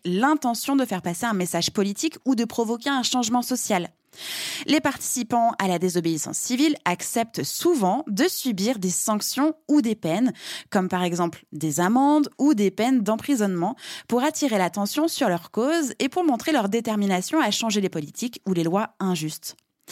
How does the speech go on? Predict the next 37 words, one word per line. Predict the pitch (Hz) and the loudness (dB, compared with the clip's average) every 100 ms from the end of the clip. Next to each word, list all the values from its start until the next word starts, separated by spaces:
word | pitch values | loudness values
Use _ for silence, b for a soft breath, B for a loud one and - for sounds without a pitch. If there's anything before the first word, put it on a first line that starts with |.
| B B B B 254 | B B B B 2
En | 254 | 4
résumé, | 247 208 226 285 | 2 0 2 2
ce | 359 | 0
que | - 240 | 0 2
l'on | 220 208 | 2 2
peut | 202 196 165 | 2 4 4
retenir, | 185 190 247 330 339 | 2 4 4 4 2
c'est | - | -2
que | - | 0
la | 202 190 | 2 2
résistance | 214 220 214 220 208 | 0 -2 -2 -2 -2
civile | - 185 226 330 - | -2 0 2 0 0
est | 220 226 | -2 0
un | 208 | -2
terme | 220 196 190 | 0 0 -2
plus | - 220 | 0 2
large | 208 294 339 254 196 - | 4 4 2 0 -4 -6
qui | - 208 | -6 -2
englobe | 214 208 226 233 190 | 0 2 2 2 0
une | 185 170 | -4 -4
variété | 160 233 294 262 233 220 | 0 2 2 2 0 0
d'actions | 185 175 - 175 | 0 -2 -2 0
non | 165 151 | 2 2
violentes, | 147 196 294 - - B B B B - | 2 2 2 -2 -10 B B B B 0
tandis | 262 359 | 2 2
que | 294 | 2
la | 202 | 2
désobéissance | 185 269 247 208 190 175 165 160 | 2 2 2 2 0 -2 -4 -4
civile, | - 262 277 311 285 | -2 2 2 2 0
c'est | 214 | -2
plutôt | 208 285 | -2 2
une | 262 214 | 2 0
forme | 190 180 | -4 -4
spécifique | - - 185 - 220 370 381 - | -6 -2 -2 -2 -4 -2 -4 0
de | 190 | 2
résistance | 202 240 320 247 214 - 151 | 4 4 2 2 0 -4 -6
civile | - 220 269 311 | -4 0 2 0